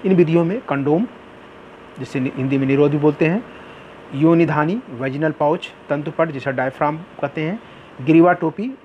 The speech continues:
cervical कैप का प्रयोग किया जाता है। योनि स्पंज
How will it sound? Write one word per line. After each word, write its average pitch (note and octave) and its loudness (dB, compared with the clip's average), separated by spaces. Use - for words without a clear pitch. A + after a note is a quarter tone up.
cervical C#3 -8
कैप E3 -6
का D3+ -2
प्रयोग D3 -4
किया C3 -6
जाता G#2+ -10
है। G#2 -16
योनि F3+ 4
स्पंज F3+ -2